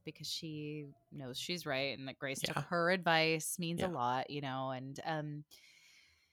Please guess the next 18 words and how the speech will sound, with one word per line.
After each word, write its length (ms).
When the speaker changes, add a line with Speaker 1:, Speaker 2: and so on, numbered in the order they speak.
Speaker 1:
so 240
Grace 300
sees 220
her 100
after 200
she 140
gets 180
off 120
the 80
phone 400
saying, 400
"I 100
love 220
me 140
too," 460
to 100
Leo. 160
Speaker 2:
<laughs> 1300